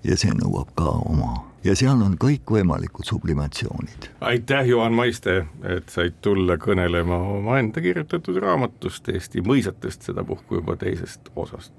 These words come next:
Speaker 2: Raamat, nagu te aru saite, on päriselt põnev.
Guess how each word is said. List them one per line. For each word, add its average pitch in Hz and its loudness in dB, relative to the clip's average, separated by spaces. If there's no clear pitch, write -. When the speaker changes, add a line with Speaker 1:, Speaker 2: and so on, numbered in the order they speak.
Speaker 2:
Raamat, 214 0
nagu 117 4
te 139 4
aru 170 0
saite, 95 2
on 90 0
päriselt 87 -2
põnev. - -4